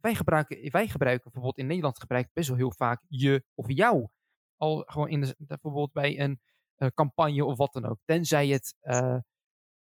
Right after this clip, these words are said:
ja, een u gebruiken we best wel vaak als het gaat om,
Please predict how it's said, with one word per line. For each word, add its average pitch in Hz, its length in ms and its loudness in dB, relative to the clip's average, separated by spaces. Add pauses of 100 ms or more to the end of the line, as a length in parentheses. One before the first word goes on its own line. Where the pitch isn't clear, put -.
(120)
ja, 135 220 -2
een 139 140 -2
u 190 180 2
gebruiken 156 400 0
we 147 140 -2
best 170 220 -2
wel 165 460 2 (360)
vaak 165 400 0
als 143 200 -4
het 143 100 -6
gaat 143 360 -2
om, 139 380 4